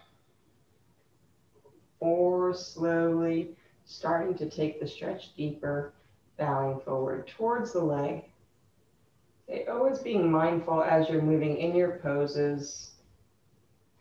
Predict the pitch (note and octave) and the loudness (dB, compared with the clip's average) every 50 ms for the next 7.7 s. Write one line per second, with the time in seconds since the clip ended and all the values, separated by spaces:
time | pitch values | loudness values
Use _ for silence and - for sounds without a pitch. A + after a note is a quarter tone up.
0 | _ _ _ _ _ _ _ _ _ _ _ _ _ _ _ _ _ E3 E3 E3 | _ _ _ _ _ _ _ _ _ _ _ _ _ _ _ _ _ -16 -16 -14
1 | D#3+ - - D#3+ D#3+ C#3+ D#3 D#3 D#3+ E3 E3 D#3+ C#3+ C#3 C3+ - D3+ D#3 D#3 D#3+ | -14 -14 -10 -8 -6 -4 -4 -4 -4 -6 -6 -6 -4 -6 -2 2 4 6 8 8
2 | D#3+ D#3 D#3 D#3 D#3 - - C#3+ C#3+ C#3 C#3 C#3 - C#3 C3+ - - D3 D3 D3 | 8 6 4 2 2 0 -2 -2 -2 -2 -4 -4 -4 -6 -8 -2 2 4 4 6
3 | C#3+ C#3+ - - - G3 G3 F3+ - D3+ D3 C#3+ C#3+ C#3+ C#3+ C#3 C3+ C3+ C3+ C3 | 4 2 0 -4 -6 -6 -4 -4 -2 -2 0 0 0 2 2 2 2 0 -2 -2
4 | C3+ C3+ C3+ C3 C3+ C3+ C3+ C3+ C3+ C3+ C3 C3 - - _ - - _ _ _ | -2 -2 0 0 0 0 0 0 0 -2 -2 -4 -8 -12 _ -20 -20 _ _ _
5 | _ - _ _ _ _ _ _ _ _ - - D#3+ D#3 - C4+ G#3+ E3+ D#3+ D3+ | _ -20 _ _ _ _ _ _ _ _ -16 -10 -10 -8 -6 -4 -2 0 0 -2
6 | C#3 - - D#3+ D#3+ D#3+ D#3 D#3 D3 C#3+ C#3 C#3+ C#3+ D#3 D3+ D3 C#3+ - - - | -2 -2 -2 -2 0 0 0 0 0 0 0 0 0 0 -2 -2 -2 -4 -6 -6
7 | - - F3 - - F3+ E3+ - E3+ F3 F3 F3 - | -6 -8 -10 -10 -8 -8 -8 -6 -6 -8 -8 -8 -10